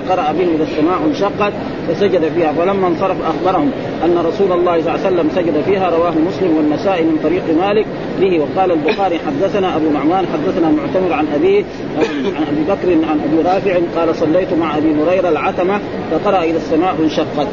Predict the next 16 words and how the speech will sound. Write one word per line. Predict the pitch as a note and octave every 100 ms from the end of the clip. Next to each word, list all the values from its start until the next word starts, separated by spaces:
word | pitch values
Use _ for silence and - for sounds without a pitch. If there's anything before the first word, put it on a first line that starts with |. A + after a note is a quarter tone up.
| E3+
ها، | D#3 G3+ E3+
وهذا | E3+ E3+ E3 D#3
إيه؟ | E3+ E3+
حجة | D#3 C#3 E3+
على | D3+
المالكية، | D3+ D3+ D3+ - G3+
لكن | F3+ F3 F#3
الظاهر | F3 F#3 G3+ E3+
أنه | F3 E3 E3+
هذا | E3+ F3+ G3+ - - -
يعني | A3 A3
من | G#3+
المذهب، | G#3 G#3+ F#3 D3 C#3 - -
لأنه | D3+ F3
مالك | F#3 A#3 A#3+
رواه. | A3 A3+ G#3